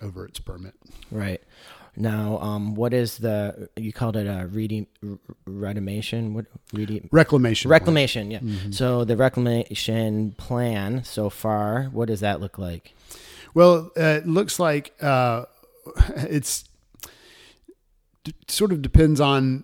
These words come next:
Speaker 1: who you talk to. The, we have, we have not seen a reclamation plan,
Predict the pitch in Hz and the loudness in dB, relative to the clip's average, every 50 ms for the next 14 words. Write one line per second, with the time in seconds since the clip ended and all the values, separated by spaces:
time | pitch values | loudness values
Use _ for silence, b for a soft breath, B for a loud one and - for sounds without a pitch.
0 | - _ - 196 185 180 - _ _ - 190 160 156 143 127 - 170 147 135 - | -10 _ -12 -10 -10 -10 -10 _ _ -2 2 4 4 6 6 6 6 4 4 2
1 | 131 120 107 104 123 120 123 - - 127 123 170 190 202 185 175 139 135 151 143 | -2 -4 -2 -4 -6 -6 -8 -10 -2 2 4 4 6 6 6 6 4 2 -2 -6
2 | 139 151 170 180 147 175 185 170 147 156 147 139 131 - - 147 143 135 131 123 | -6 -10 -6 -2 2 2 4 4 4 2 -2 -2 -4 -6 -2 -2 0 0 0 -2
3 | 123 127 123 - 127 123 123 120 120 - - 120 113 - - 123 117 117 117 117 | -2 -2 -4 -4 -4 -4 -2 -2 -4 -4 -6 -4 -4 -2 -2 -2 -4 -4 -6 -6
4 | 113 113 120 - | -6 -8 -10 -12